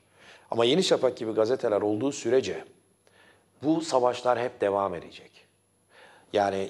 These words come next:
insanlar arasında, halklar arasında bu savaşlar devam edecek. Ve bu başlıklar böyle başlıklar işte. Peki devam edelim. Hedef Hama.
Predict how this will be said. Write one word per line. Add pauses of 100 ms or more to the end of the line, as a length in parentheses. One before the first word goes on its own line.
insanlar
arasında,
halklar
arasında
bu
savaşlar
devam
edecek. (460)
Ve
bu
başlıklar
böyle
başlıklar
işte. (1120)
Peki
devam
edelim. (600)
Hedef
Hama.